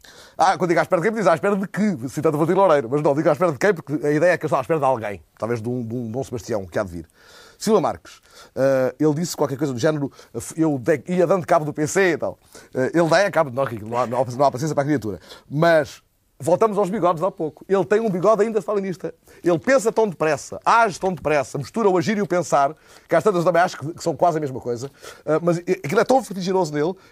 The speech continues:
que ele não tem tempo para intervalar um bocadinho e moldar, eh, a estrutura capilar aos tempos modernos.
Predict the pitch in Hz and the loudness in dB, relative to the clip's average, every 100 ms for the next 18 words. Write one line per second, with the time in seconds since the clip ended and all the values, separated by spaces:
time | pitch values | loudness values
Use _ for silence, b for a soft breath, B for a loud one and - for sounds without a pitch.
0 | b 190 196 202 202 226 214 196 190 220 | b 0 2 2 2 0 0 0 2 2
1 | 220 180 180 208 214 349 208 208 - _ | 2 -2 -2 -2 -2 -4 -4 -4 -6 _
2 | _ 165 170 180 190 180 156 214 185 127 | _ -6 -2 0 0 0 2 4 4 0
3 | - 135 123 123 - 156 175 165 151 165 | -6 -4 -2 -4 -6 -2 0 -2 0 0
4 | 175 - 180 165 185 147 139 | 0 -2 -8 -6 -4 -6 -6